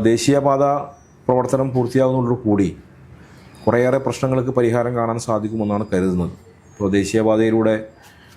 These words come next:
ആ, ഉള്ള വാഹനങ്ങളുടെ വരവും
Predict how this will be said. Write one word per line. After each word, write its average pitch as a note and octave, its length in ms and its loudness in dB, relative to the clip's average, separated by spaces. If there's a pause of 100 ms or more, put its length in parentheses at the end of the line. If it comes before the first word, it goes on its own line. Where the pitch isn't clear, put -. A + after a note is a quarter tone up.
(260)
ആ, A2+ 60 2 (180)
ഉള്ള G#2+ 140 4 (840)
വാഹനങ്ങളുടെ A2+ 600 2
വരവും A2 280 2